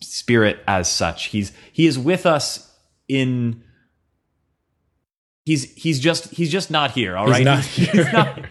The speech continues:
Speaker 1: he's not here, okay? And he's somewhere else out there, not here. And tonight,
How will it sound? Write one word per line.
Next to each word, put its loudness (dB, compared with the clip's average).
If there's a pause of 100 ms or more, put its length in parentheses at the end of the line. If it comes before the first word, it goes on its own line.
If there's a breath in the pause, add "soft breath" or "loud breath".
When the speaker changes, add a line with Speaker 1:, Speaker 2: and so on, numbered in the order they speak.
(100)
Speaker 1:
he's -4
not 0
here, 2
okay? -2 (320 loud breath)
And -2 (300 loud breath)
he's -4
somewhere 4
else -2 (480 soft breath)
out 0
there, -2 (880 soft breath)
not 2
here. -2 (560 loud breath)
And -2 (120)
tonight, -2